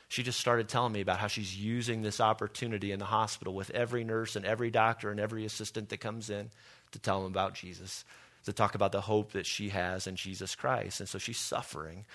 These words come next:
right now for the sake of others. Doesn't mean it's hard, that it's not hard, right? It's still hard, and I'm sure it's more difficult than I'll ever realize, or maybe will one day realize. But she's suffering for the sake of others. I think about, uh, uh, some parents, uh, of a good friend of mine that I had,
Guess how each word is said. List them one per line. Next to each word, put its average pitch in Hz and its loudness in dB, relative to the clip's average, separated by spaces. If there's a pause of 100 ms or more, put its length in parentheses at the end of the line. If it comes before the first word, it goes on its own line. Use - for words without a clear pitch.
(320)
right 92 2
now 92 0
for 95 -6
the 95 -8
sake 107 -2
of 107 -4
others. 87 -8
Doesn't 160 -4
mean 143 2
it's 107 -4
hard, 82 -4 (400)
that 110 4
it's 107 -2
not 101 6
hard, - -6 (560)
right? 113 8
It's 139 6
still 120 6
hard, 87 2
and 110 4
I'm 123 6
sure 117 2
it's - 0 (220)
more 127 8
difficult 101 0
than 101 -2
I'll 104 4
ever 101 2 (300)
realize, 90 0
or 95 -6
maybe 107 2
will 101 2
one 92 -2
day 92 -6
realize. 95 -8 (260)
But 113 -4
she's - 2
suffering 123 10
for 110 0
the 110 2
sake 120 6
of 131 4
others. 123 12
I 120 10
think 127 6
about, 120 12
uh, 107 8 (280)
uh, 107 4
some 113 0
parents, 123 8
uh, 107 8
of 101 2
a 110 2
good 127 4
friend 120 6
of 107 2
mine 98 6
that 101 6
I 98 8
had, 98 8